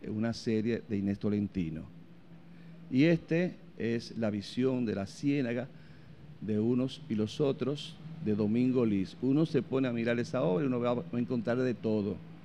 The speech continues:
todo lo que pasa en esas, en ese reguero de casucha. Y este entonces es la, la obra, una obra del discurso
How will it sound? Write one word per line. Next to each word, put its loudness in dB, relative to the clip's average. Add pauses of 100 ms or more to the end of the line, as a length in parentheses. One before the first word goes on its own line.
(240)
todo 6
lo 4
que -2
pasa 0
en 2
esas, -8
en 0
ese -4
reguero 0
de 0
casucha. -6 (920)
Y 4
este 4
entonces 0 (160)
es -4 (1120)
la, -2 (1080)
la 2
obra, 4 (260)
una 4
obra 4
del 2
discurso -4